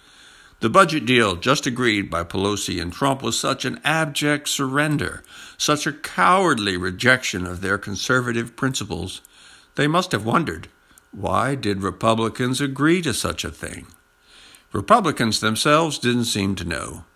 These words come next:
"It's a compromise," said David Perdue, Republican of Georgia. "No comment," said Mitt Romney, Republican of Utah.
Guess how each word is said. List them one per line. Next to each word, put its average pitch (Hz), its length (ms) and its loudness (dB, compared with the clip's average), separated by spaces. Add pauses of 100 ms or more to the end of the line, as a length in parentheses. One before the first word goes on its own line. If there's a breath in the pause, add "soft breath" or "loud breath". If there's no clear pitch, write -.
(500 soft breath)
"It's - 160 0
a 135 60 2
compromise," 92 880 2
said 80 240 -4
David 90 440 -2
Perdue, 95 600 -2
Republican 82 580 -4
of 78 100 -12
Georgia. 90 520 -8 (420 loud breath)
"No 165 220 6
comment," 156 560 4
said 76 260 -2
Mitt 85 260 -8
Romney, 95 560 -2
Republican 82 680 -4
of 80 100 -12
Utah. 95 520 -2